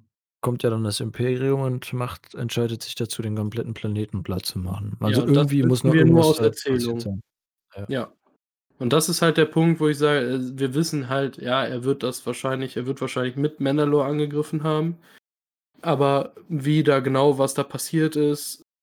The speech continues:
Speaker 2: das weiß ich halt nicht, ne? Ähm,
Speaker 1: Ja,
Speaker 2: aber
Speaker 1: er
Speaker 2: ich
Speaker 1: scheint ja, er scheint ja echt einer der Haupt-,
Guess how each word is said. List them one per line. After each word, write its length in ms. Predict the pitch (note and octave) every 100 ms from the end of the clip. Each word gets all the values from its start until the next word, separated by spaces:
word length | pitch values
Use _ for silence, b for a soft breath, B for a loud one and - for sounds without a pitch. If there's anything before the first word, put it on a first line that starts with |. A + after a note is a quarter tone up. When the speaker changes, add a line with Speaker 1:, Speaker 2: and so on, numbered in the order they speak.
| _ _
Speaker 2:
das 240 | C#3+ C3+ A#2
weiß 180 | A2
ich 160 | A2 -
halt 160 | G#2+ A2
nicht, 260 | A2 -
ne? 220 | B2 C3+ - _ _ _ _ _ _ _ _ -
Ähm, 560 | B2 B2 A#2+ A#2+ B2+ _ _ _ _
Speaker 1:
Ja, 80 | B2+
Speaker 2:
aber 20 |
Speaker 1:
er 40 | C#3+
Speaker 2:
ich 40 | A#2
Speaker 1:
scheint 180 | G#2+ G#2
ja, 160 | G#2+ -
er 80 | G#2
scheint 260 | - G#2
ja 60 | G#2
echt 160 | G2+
einer 220 | - G#2 G#2
der 180 | G2 F#2+
Haupt-, 380 | A#2 - -